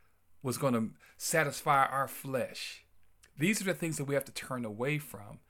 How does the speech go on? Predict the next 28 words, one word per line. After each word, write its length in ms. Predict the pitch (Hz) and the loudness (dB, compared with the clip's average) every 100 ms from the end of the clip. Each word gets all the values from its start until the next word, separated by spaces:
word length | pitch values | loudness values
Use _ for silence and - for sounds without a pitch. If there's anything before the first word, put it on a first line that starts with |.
| - - - - _ | -20 -20 -20 -20 _
and 100 | - | -6
we 100 | 117 | -4
have 200 | 110 120 | 0 -2
to 100 | - | -2
stop 540 | 104 - 151 156 - - | -8 0 4 4 2 -4
playing 380 | - 139 131 120 | -6 -6 -4 -2
God 420 | 107 101 98 101 | -2 -2 -4 -6
and 180 | 120 107 | -8 -4
let 180 | 113 104 | -4 -2
God 300 | 104 101 101 | 0 2 0
be 100 | 107 | -2
God 360 | 98 95 92 98 | -4 -4 -4 -6
in 120 | 98 | -8
our 140 | 92 | -6
lives. 640 | 95 90 87 - - - - - - _ _ - - - _ - - - | -4 -6 -6 -14 -16 -18 -20 -20 -20 _ _ -20 -20 -20 _ -20 -20 -6
Number 280 | 127 143 160 | 2 4 4
two, 420 | - 254 233 104 - - _ _ - - _ _ - - - - - | 6 6 6 4 -4 -20 _ _ -20 -20 _ _ -20 -20 -20 -20 -2
you 140 | 247 | 4
have 200 | 226 254 | 6 4
to 120 | 254 190 | 2 2
admit 540 | 160 185 233 208 - - - _ - | 2 4 4 4 -2 -20 -20 _ -8
that 220 | 160 147 | -4 -2
you 160 | 156 240 | 4 4
can't 480 | 240 208 180 190 - | 4 0 0 -2 -6
change 1040 | - 254 233 160 123 117 135 147 - - _ _ - - | -4 0 0 0 -2 -2 -4 -8 -10 -14 _ _ -20 -10
on 160 | 110 107 | -8 -8
your 120 | 104 | -8
own. 400 | 147 170 139 92 | -6 -4 -4 -6